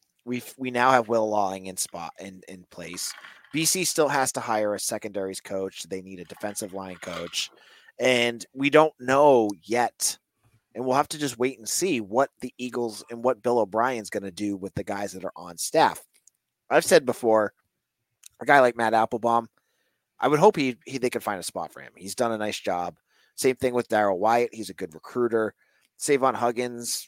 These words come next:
seems like he's okay. You can find out from there. But there still seems like there may be more moves waiting. And what he does with Sean Duggan will also be something worth watching.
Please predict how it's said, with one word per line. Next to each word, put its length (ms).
seems 280
like 120
he's 140
okay. 480
You 120
can 120
find 280
out 180
from 200
there. 300
But 140
there 120
still 300
seems 400
like 240
there 140
may 160
be 160
more 200
moves 400
waiting. 440
And 280
what 140
he 140
does 180
with 100
Sean 220
Duggan 300
will 120
also 260
be 260
something 320
worth 220
watching. 360